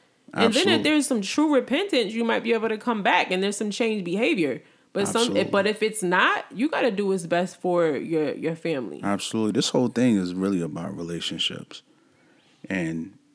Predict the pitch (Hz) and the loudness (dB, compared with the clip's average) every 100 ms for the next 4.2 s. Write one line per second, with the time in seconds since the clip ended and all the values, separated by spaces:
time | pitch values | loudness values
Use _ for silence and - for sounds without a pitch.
0 | _ _ _ _ _ _ _ _ _ _ | _ _ _ _ _ _ _ _ _ _
1 | - 87 - - 113 113 98 95 90 95 | -8 -6 -6 0 2 4 4 2 0 -4
2 | 87 - 87 92 87 82 82 - - - | -6 -6 -4 -4 -4 -8 -12 -16 -14 -10
3 | - 92 85 80 82 82 85 90 - 82 | -6 -6 -6 -6 -6 -6 -6 -6 -6 -6
4 | - - | -8 -14